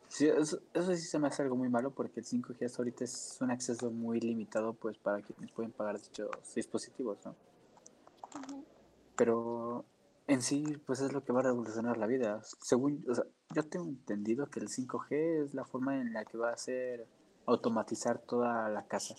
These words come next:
Speaker 1: O sea, en general, o sea, quiere ya de plano hacer toda tu casa tecnológica, el cinco G te va a ayudar, o sea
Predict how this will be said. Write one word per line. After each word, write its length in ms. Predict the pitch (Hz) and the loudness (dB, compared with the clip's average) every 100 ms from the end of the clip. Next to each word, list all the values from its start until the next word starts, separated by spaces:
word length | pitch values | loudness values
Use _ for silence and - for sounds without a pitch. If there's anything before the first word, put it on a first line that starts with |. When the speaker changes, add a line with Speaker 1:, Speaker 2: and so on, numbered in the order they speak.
| - - - - - - - - - - | -16 -20 -20 -20 -20 -20 -20 -20 -20 -8
Speaker 1:
O 40 | |
sea, 120 | 117 107 | -4 -4
en 60 | |
general, 400 | - 107 107 101 | -2 0 2 0
o 60 | 107 | -2
sea, 320 | 104 104 104 - _ _ - - - | -2 -2 -4 -12 _ _ -20 -20 2
quiere 680 | 120 123 127 123 113 107 110 | 6 8 6 4 0 -2 -2
ya 140 | 113 | 0
de 120 | 117 | 0
plano 360 | - 113 117 120 | 0 0 2 0
hacer 220 | - 120 | 0 -2
toda 160 | - 113 | -2 -4
tu 120 | 113 | -2
casa 200 | 113 113 | -2 -2
tecnológica, 600 | 120 110 107 113 120 - | -2 -4 -6 -10 -12 -12
el 60 | 117 | -10
cinco 260 | 247 - - | -10 -10 -8
G 120 | 110 | -10
te 140 | - 107 | -8 -8
va 60 | |
a 40 | 104 | -8
ayudar, 300 | 101 98 98 | -6 -6 -6
o 60 | |
sea 200 | - 95 | -4 -4